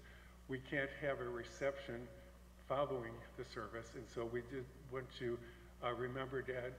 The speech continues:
still in, in some way with the reception. And so on the way out after the service, there are some boxes there, uh, with a little memorial to Dad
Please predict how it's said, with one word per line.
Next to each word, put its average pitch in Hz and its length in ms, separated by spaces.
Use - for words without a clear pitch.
still 131 280
in, 117 180
in 123 140
some 135 220
way 131 160
with 123 180
the 123 60
reception. 117 520
And 123 80
so 127 160
on 123 80
the 117 80
way 127 260
out 120 220
after 127 200
the 117 100
service, 113 440
there 123 100
are 120 60
some 123 180
boxes 127 460
there, 123 240
uh, 123 200
with 127 140
a - 600
little 139 160
memorial 127 560
to 131 100
Dad 127 320